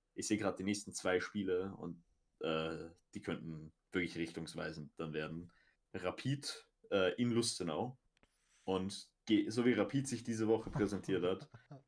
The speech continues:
Speaker 1: muss man, und im Cup präsentiert hat gegen Gurten,
Speaker 2: Mhm.
Speaker 1: kann man fast, also das könnte, weil, äh, es ist ja nach dem Spiel ist wieder Länderspielpause.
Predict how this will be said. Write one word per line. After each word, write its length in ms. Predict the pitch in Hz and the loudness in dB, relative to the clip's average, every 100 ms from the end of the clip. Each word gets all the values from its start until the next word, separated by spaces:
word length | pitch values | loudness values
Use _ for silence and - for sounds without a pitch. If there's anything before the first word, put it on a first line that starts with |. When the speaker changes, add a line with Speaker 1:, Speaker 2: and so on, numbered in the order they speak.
| _ - | _ -2
Speaker 1:
muss 280 | 127 127 | 0 2
man, 220 | 127 120 120 | 4 4 4
und 260 | 160 170 | 4 6
im 120 | 165 | 6
Cup 240 | - 120 - | 6 2 4
präsentiert 540 | 117 95 85 85 85 | 2 2 -2 -4 -4
hat 200 | 87 92 - | -2 -4 -6
gegen 180 | 85 85 | -8 0
Gurten, 520 | 107 120 82 92 - | 0 0 -6 -12 -14
Speaker 2:
Mhm. 280 | 147 113 107 117 _ _ _ | -20 -18 -20 -20 _ _ _
Speaker 1:
kann 180 | - 120 | -8 -4
man 100 | 127 | -4
fast, 460 | - - - - - | -4 -4 -4 -4 -8
also 160 | 107 - | -8 -8
das 200 | 107 - | -6 -6
könnte, 500 | 127 120 120 113 113 | -4 -2 0 2 0
weil, 180 | 107 104 - | -4 -4 -2
äh, 40 | 117 117 | -2 0
es 160 | 107 - | -2 2
ist 80 | |
ja 120 | 127 110 | 4 6
nach 180 | 107 | 4
dem 140 | - 107 | 0 -4
Spiel 220 | - 113 | 0 0
ist 140 | 110 | 0
wieder 160 | - 95 | -2 -2
Länderspielpause. 1120 | 98 117 110 - 90 87 85 85 85 95 101 | 0 2 0 0 -6 -6 -8 -8 -6 -6 -6